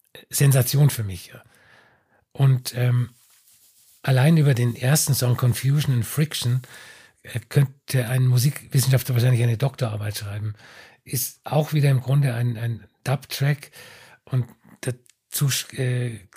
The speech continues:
gibt's eine Orgel, die klingt wie Pink Floyd neunzehnhundertsiebenundsechzig, psychedelische Effekte, dann so frühe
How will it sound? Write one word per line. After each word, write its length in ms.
gibt's 200
eine 200
Orgel, 440
die 300
klingt 380
wie 80
Pink 280
Floyd 360
neunzehnhundertsiebenundsechzig, 1040
psychedelische 640
Effekte, 560
dann 220
so 240
frühe 720